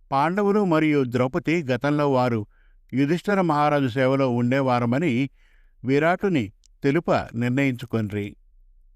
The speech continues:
ధర్మరాజు తమ అనుచరులందరితో ఇట్లు పలికెను, ధౌమ్య మునివర్య, మీరు ఇంద్రసేనుని మరియు ఇతర సారథులను వెంటబెట్టుకుని వెళ్ళి ఏడాది కాలము అక్కడే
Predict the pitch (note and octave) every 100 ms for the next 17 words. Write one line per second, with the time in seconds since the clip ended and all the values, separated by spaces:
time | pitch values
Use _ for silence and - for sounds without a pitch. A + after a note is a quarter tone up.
0 | - - _ _ _ - B2+ C#3+ F3+ G3+
1 | G3 C3+ C3+ C3+ _ - - - D3+ C#3+
2 | A2 B2+ C#3+ G3 F3+ E3+ C3+ C#3 B2 D#3+
3 | F3+ B2+ B2 A2 A2+ B2 A2 G2 - -
4 | _ _ _ _ - A#2 C#3 E3 G3+ F#3
5 | C#3 C#3 C#3 B2 A#2+ B2 - _ _ -
6 | - B2+ D#3 F#3+ C#3 - A#2+ C3 D#3+ F3
7 | F3+ D#3+ D3+ D3 D3 C3+ C3+ C3 A#2+ D#3+
8 | E3 C#3 B2 C3 C#3 C#3 C#3 C3 A#2 A2+
9 | C3+ B2 B2+ A#2+ B2 F3+ B2+ - _ _
10 | _ _ _ B2 C3 D3 D3 C3 A2+ B2
11 | D#3+ C#3+ A#2+ B2+ - - - - _ -
12 | - A#2 - D#3 E3 F3